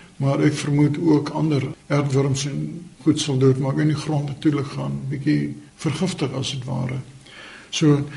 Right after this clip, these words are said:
dit is meneer Gouwenak se vraag. Dan het ek hier so ook 'n kort briefie van meneer Hats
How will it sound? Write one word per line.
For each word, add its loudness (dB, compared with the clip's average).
dit 2
is 2
meneer 6
Gouwenak 6
se -8
vraag. 0
Dan 8
het 8
ek 0
hier 8
so 2
ook 2
'n 0
kort 2
briefie 6
van 0
meneer 2
Hats 0